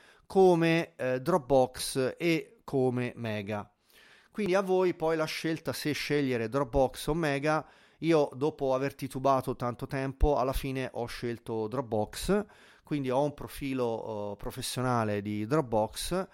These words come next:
con tre terabyte, ehm, per freelancer e, diciamo, lavoratori indipendenti singoli.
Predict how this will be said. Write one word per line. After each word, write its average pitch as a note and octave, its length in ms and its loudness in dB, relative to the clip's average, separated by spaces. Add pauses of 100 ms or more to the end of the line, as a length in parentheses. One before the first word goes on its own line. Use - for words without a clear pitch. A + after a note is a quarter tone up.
(300)
con C3 520 -4
tre C3+ 220 -6
terabyte, G#2+ 880 -6
ehm, G#2+ 720 -10
per E3 220 -4
freelancer B2 1000 -6
e, A#2+ 360 -4
diciamo, G#2+ 560 -2
lavoratori A2+ 560 0
indipendenti G#2+ 760 -4
singoli. G2 520 -10